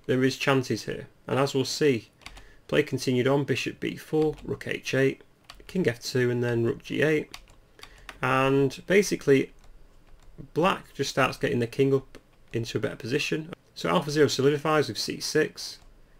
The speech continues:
bishop d six, rook c eight, king d two, rook e eight, um,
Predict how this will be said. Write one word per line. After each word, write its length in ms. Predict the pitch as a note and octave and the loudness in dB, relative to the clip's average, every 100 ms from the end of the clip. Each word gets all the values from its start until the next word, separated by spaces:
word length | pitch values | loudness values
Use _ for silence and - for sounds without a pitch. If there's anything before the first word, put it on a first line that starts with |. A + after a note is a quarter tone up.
| _ _ _ - | _ _ _ -10
bishop 320 | - - - | -8 -8 -12
d 160 | - | -12
six, 480 | - - D3 - - | -6 -2 -2 -4 -14
rook 160 | - - | -14 -14
c 220 | - - | -6 0
eight, 260 | C3+ C3+ - _ _ _ _ _ _ _ - - - - - - | 0 -2 -6 _ _ _ _ _ _ _ -20 -20 -20 -20 -20 -6
king 200 | E3 C#3+ | 0 0
d 160 | A#2+ | 0
two, 420 | - C3 B2+ B2+ - | 0 2 2 2 -4
rook 220 | - C3+ | -6 -2
e 140 | D3 | 0
eight, 320 | D3 C#3+ C#3+ - - - - | 2 2 0 -6 -20 -20 -8
um, 460 | B2+ C3 C3+ C3+ | -2 0 0 -2